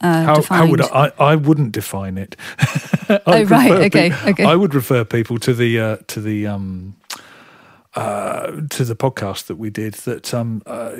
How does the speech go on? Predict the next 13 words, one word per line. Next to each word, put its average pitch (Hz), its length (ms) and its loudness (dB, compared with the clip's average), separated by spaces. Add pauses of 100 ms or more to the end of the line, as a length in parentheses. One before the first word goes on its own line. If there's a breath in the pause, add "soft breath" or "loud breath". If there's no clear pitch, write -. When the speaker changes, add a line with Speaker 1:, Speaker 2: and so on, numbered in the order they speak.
(120)
Speaker 2:
I, 139 120 -4 (100)
I 131 100 -10
wish 208 240 -8
I 214 40 -6
could 185 160 -12
remember, 170 380 -4 (340)
remember 143 400 -2 (120)
precisely 139 480 -6
what 127 180 -4
the, 110 360 -6
uh, 95 300 -10
what - 300 -16
the 101 240 -10